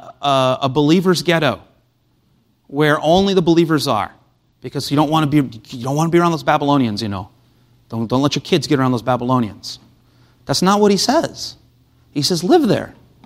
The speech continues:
Seek the welfare of that city." In other words, be involved in the cultural activity of that city. Be involved, you, people of God, seek the welfare of that city. Make it your city. Yes, it's temporary,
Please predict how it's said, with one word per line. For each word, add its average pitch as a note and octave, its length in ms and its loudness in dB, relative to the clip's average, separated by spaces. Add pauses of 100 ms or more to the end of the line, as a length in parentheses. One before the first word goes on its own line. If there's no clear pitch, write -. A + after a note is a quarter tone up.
(520)
Seek - 380 0
the F#3+ 80 6
welfare A3 480 2
of A2 80 -2
that G#2 160 -6
city." - 420 -8
In D3+ 60 -6
other D#3+ 60 0
words, E3+ 160 0 (300)
be G3+ 240 4
involved F#3 720 0 (300)
in E3 180 2
the D3+ 160 2 (300)
cultural D3+ 840 0 (120)
activity E3+ 800 0
of D#3 160 -4
that E3+ 200 0
city. A3 320 0 (280)
Be G3 160 4
involved, F#3 480 2
you, D#3+ 520 2
people E3 640 -2
of C#3 160 -6
God, - 480 -4 (320)
seek A3 320 2
the F3+ 120 2
welfare F3 600 0
of E3 200 -4
that E3 180 0
city. - 400 -4 (100)
Make D3+ 220 0
it - 100 -2
your G3+ 300 4
city. G2 360 0
Yes, - 260 0
it's - 120 -4
temporary, A#2 760 -6